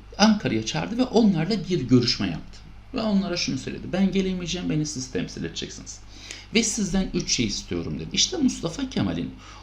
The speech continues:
o milletvekillerinden istediği şey ne? Bakın, iyi dinleyin. Bir, mecliste müdafaa hukuk grubunu kurun dedi.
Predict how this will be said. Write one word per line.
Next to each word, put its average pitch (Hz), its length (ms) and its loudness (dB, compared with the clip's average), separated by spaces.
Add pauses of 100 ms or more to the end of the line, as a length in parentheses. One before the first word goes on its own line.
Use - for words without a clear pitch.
o 262 140 10
milletvekillerinden 104 960 2
istediği - 400 0
şey 104 300 0
ne? 82 120 -4 (180)
Bakın, - 240 -8 (280)
iyi 120 160 2
dinleyin. 85 320 -4 (840)
Bir, - 320 4
mecliste 156 760 2
müdafaa 151 480 0
hukuk 135 300 -6
grubunu 85 380 -2
kurun - 260 -8
dedi. - 260 -14